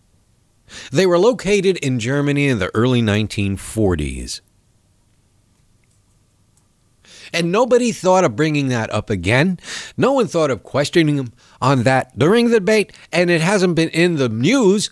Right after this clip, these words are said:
or the press. Nobody's talking about it, Thom Hartmann. Nobody brought that up. What did he mean by safe zones? I'll tell you what he meant by safe zones.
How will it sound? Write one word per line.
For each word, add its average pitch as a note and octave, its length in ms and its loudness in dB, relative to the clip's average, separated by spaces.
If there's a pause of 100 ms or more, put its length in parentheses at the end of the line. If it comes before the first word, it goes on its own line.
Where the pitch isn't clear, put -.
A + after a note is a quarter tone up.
or B2+ 180 2
the A2+ 140 -2
press. G3+ 400 0 (160)
Nobody's F3+ 500 2
talking B2 380 2
about G2+ 320 -2
it, G#2 80 -6
Thom G#2 260 -6
Hartmann. A2 480 -2 (220)
Nobody G3+ 460 2
brought F#3+ 340 0
that G#3+ 200 2
up. - 380 -2 (400)
What G#3 320 0
did G3+ 200 2
he D3 200 -2
mean C3+ 520 0 (120)
by E3+ 380 0 (160)
safe - 640 0 (400)
zones? G#2+ 880 0 (1700)
I'll F#3+ 140 -2
tell A3 180 -2
you D#3 140 0
what A#2 120 0
he G#2 60 -4
meant G#2 240 -6
by G2 120 -6
safe G#2+ 340 -6
zones. B2+ 360 -2